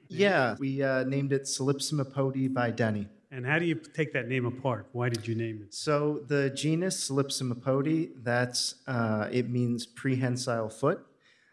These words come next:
Speaker 1: uh, which is because the arms, uh, of a cephalopod are modifications of the molluscan foot. So this is that organ you see at the bottom of, of a snail, right? It's the same structure there that you're seeing in cephalopod arms.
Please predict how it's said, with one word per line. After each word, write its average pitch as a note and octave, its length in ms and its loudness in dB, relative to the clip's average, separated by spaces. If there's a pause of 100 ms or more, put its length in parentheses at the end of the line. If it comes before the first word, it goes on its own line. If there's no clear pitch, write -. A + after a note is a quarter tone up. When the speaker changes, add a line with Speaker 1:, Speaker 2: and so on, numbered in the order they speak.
(160)
Speaker 1:
uh, A#2+ 220 2
which C#3 240 0
is C3 100 0
because C3+ 520 0
the B2 420 0
arms, C#3+ 600 0 (100)
uh, A2 280 2
of A#2 120 -4
a A2 40 -8
cephalopod A#2+ 760 0
are A2 80 2
modifications A#2 1200 -2
of A2+ 220 0
the A2+ 80 -4
molluscan G#2+ 600 -4
foot. - 280 2 (440)
So - 140 -8
this B2+ 240 0
is B2 160 -4
that A2+ 360 0
organ B2 440 2
you A#2 60 0
see A2+ 320 -2
at A2 160 -4
the G#2 240 -2 (160)
bottom A#2 520 2
of, G#2+ 480 0
of A2+ 140 -2
a A2 60 -4
snail, - 340 -2 (380)
right? A2+ 260 0
It's B2 160 -8
the B2+ 100 -6
same C#3+ 320 0
structure C3 480 0
there A2+ 220 2
that A#2+ 120 -2
you're A2+ 100 -6
seeing A#2 420 -2
in G#2 100 -4
cephalopod A2 560 0
arms. A#2+ 420 -2